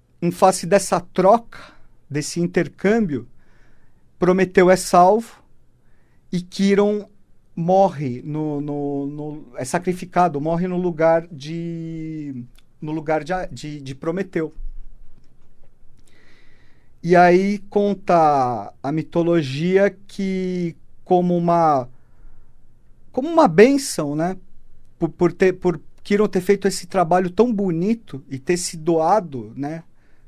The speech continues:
inclusive a-, até, até na, no momento da sua morte, claro que era pra aliviar o seu sofrimento, aliviar a sua dor,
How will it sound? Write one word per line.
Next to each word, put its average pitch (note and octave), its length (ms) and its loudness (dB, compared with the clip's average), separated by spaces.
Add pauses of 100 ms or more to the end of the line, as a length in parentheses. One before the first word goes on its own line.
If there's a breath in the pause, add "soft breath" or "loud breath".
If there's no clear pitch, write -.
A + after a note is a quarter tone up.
(120)
inclusive D3+ 640 -2
a-, D3 160 0
até, E3 180 -4
até F#3+ 260 4
na, C4 140 2
no G#3+ 140 0
momento G#3 280 -2
da G3 80 -2
sua G3 180 -4
morte, G#3+ 240 -2
claro F#3+ 360 0
que - 140 -6
era E3 160 -2
pra E3+ 300 0 (300 soft breath)
aliviar F3 480 2
o A#3+ 60 4
seu A#3 160 -2
sofrimento, F#3 680 -4
aliviar E3+ 380 -2
a G#3 40 -6
sua F#3 260 -4
dor, F3+ 320 -4